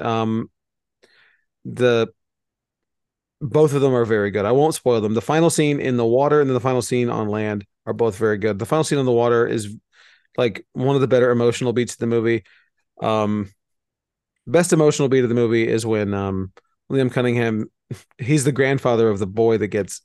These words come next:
uh, killed. He, you know, they're, they're dumping the body off to, to the water, and he, he just,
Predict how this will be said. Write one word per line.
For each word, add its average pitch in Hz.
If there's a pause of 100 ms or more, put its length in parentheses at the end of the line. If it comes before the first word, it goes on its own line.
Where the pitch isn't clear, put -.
(160)
uh, 107
killed. 98 (960)
He, 120 (120)
you 120
know, 113
they're, 117
they're 113
dumping 110
the 113
body 110
off 107
to, 110
to 117
the 110
water, 104
and 101
he, 107 (340)
he 131
just, 104